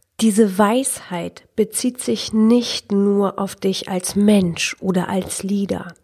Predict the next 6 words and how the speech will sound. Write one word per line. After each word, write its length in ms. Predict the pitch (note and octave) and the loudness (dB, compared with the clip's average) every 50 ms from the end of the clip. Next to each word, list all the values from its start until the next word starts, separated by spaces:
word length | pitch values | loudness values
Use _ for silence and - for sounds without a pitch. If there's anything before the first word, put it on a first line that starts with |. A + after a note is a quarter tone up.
| _ _ _ _ - | _ _ _ _ 0
Nein, 320 | A3 G#3+ G3+ G3 F#3+ F#3 | 4 4 6 6 6 4
diese 340 | F#3 G3+ F#3 F#3 G3 E3+ F3 | 4 2 4 4 2 4 4
Weisheit 680 | G3 G3 G#3 A3 A3+ - - - - F#3 F3+ F3+ - - | 4 6 6 6 4 4 2 -2 -4 -6 -10 -10 -6 -4
geht 200 | G3 G3 F#3+ - | -4 -4 -4 -6
viel 420 | - - - - A3+ A3+ A3 G3 | -10 -10 -6 -2 0 2 2 2
weiter. 640 | F#3+ F#3+ F3 G3 G3 G3 - - - - D#3 D#3 - | 0 -2 -4 -6 -8 -8 -10 -12 -12 -12 -12 -12 -14